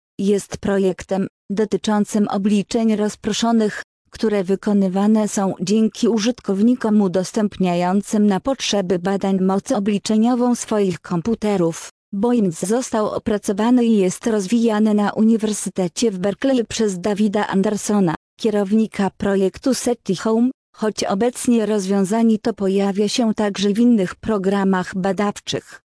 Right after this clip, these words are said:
boinc jest rozwiązaniem niekomercyjnym, powstało w modelu open source, licencja gnu L G P L. Działanie oprogramowania odbywa się na dwóch płaszczyznach:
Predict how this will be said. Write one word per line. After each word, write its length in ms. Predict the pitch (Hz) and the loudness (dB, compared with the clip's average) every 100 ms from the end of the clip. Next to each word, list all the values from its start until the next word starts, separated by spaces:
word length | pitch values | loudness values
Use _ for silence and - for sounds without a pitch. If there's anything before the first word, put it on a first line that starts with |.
| - | -6
boinc 480 | 196 247 233 226 190 | 0 2 4 2 2
jest 320 | 185 185 - | 0 0 -2
rozwiązaniem 840 | 220 190 202 196 214 226 208 196 | -2 0 0 0 2 2 2 2
niekomercyjnym, 920 | 202 220 262 262 254 - 240 226 175 165 - _ - | 2 2 2 2 0 0 2 4 2 0 -6 _ -6
powstało 580 | 247 - - 214 214 190 | -6 -4 -2 0 0 0
w 100 | 185 | 2
modelu 440 | 208 196 180 175 | 2 0 0 0
open 340 | - 208 240 208 | -2 -2 -2 -2
source, 640 | - 208 202 190 - 208 - _ - | 0 0 0 -2 -2 -4 -4 _ -2
licencja 760 | 226 226 - 190 190 208 190 | -2 -2 -2 -2 -2 -2 -2
gnu 340 | 170 202 214 214 | 0 2 2 2
L 220 | 226 214 | 2 0
G 220 | 170 202 | 0 0
P 260 | - 240 - | 0 -2 0
L. 200 | 202 208 _ - | 0 -2 _ -10
Działanie 600 | 165 220 208 233 247 214 | -4 0 0 2 2 2
oprogramowania 1080 | 196 - 220 196 208 233 247 202 240 254 214 | -2 -2 -2 0 2 2 2 2 2 2 2
odbywa 500 | 190 190 240 240 254 | -2 0 0 0 -2
się 180 | - 220 | 0 2
na 240 | 214 233 | 2 2
dwóch 320 | 202 269 - | 2 -2 -2
płaszczyznach: 920 | - 226 214 - 220 202 208 202 - | -2 -2 -2 -2 -2 2 0 0 -4